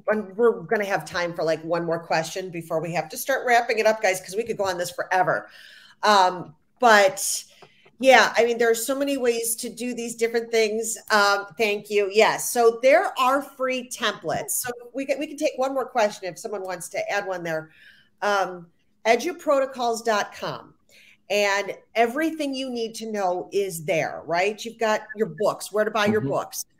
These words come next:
Speaker 1: Um, you've got free templates, but you do ask that people sign up for a membership, but it's a free membership at eduprotocols dot com, right?
Speaker 2: Yeah,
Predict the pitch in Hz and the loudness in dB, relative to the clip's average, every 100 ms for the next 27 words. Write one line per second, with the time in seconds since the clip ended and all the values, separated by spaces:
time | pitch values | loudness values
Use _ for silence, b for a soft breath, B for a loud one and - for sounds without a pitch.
0 | _ - 214 208 208 269 277 320 311 - | _ -4 0 0 -2 -4 2 2 0 -4
1 | 285 - 262 247 - 127 - 226 233 233 | -6 -4 -2 -2 -2 -10 -6 -6 -6 -8
2 | 254 269 277 240 240 240 233 233 233 220 | -2 0 2 0 -2 -4 -6 -6 -8 -8
3 | - 208 202 - 196 190 190 180 165 151 | -4 -4 -4 -6 -4 -4 -4 -4 -4 -8
4 | - 139 110 - 220 214 220 - 247 226 | -8 -8 -8 -2 -2 -2 -6 -6 -4 -2
5 | 190 156 156 147 127 143 139 139 - 139 | -2 -2 -6 -8 -8 -6 -8 -8 -12 -12
6 | - 131 127 135 - 135 82 - 151 165 | -10 -12 -8 -10 -10 -14 -14 -6 -4 2
7 | 143 151 | 6 6